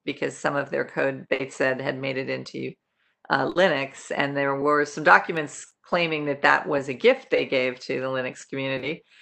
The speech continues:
Um, I B M, to their credit, stayed the course on that long lawsuit, an expensive lawsuit,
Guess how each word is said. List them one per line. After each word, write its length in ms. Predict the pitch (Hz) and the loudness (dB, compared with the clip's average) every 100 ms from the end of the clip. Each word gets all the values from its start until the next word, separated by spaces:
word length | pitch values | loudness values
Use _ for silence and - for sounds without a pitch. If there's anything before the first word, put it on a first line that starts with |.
| - _ - | -20 _ 2
Um, 380 | 147 143 131 131 - | 4 4 2 -2 4
I 100 | 175 | 4
B 180 | 180 175 | 4 0
M, 160 | 170 165 | 0 -2
to 140 | - | -2
their 140 | 156 151 | 0 -2
credit, 560 | - 175 165 143 - | 0 2 2 2 0
stayed 380 | - - 170 165 | -8 0 0 0
the 80 | 139 | -4
course 460 | - - 160 151 143 | -8 -2 -2 -2 -6
on 140 | 135 | -6
that 220 | 143 135 | -4 -6
long 600 | 147 151 170 170 156 143 | -6 -2 2 2 0 -4
lawsuit, 640 | 139 135 139 - 131 123 - | -4 -4 -4 -6 -6 -6 -6
an 160 | - 131 | -8 -8
expensive 600 | 131 - 160 139 139 135 | -10 -4 -4 -4 -8 -6
lawsuit, 500 | 127 127 - 127 | -6 -6 -8 -8